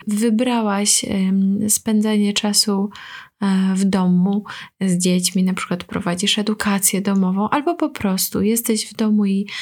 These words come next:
zajmujesz się, e, gospodarstwem domowym, to ten obszar nazywamy roboczo pracą. Opisz, jak się czujesz, kiedy przychodzi typowy dzień i masz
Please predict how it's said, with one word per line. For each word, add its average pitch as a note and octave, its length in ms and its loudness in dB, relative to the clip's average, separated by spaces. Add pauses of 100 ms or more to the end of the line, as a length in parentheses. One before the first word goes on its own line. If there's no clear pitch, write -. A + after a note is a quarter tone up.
(200)
zajmujesz G#3 440 2
się, - 200 -2
e, G3+ 440 0
gospodarstwem G3 920 0
domowym, F#3 600 2
to A#3 280 0 (460)
ten C4+ 360 -2
obszar A#3+ 440 -2
nazywamy G#3+ 580 2
roboczo F#3+ 520 0 (100)
pracą. F#3 560 0 (240)
Opisz, D4+ 480 -2 (400)
jak D#4 300 0
się C4+ 160 0
czujesz, A3 880 0
kiedy A#3 420 2
przychodzi A3+ 540 0
typowy A3+ 560 0
dzień G#3 580 2
i E3+ 280 2 (200)
masz - 520 0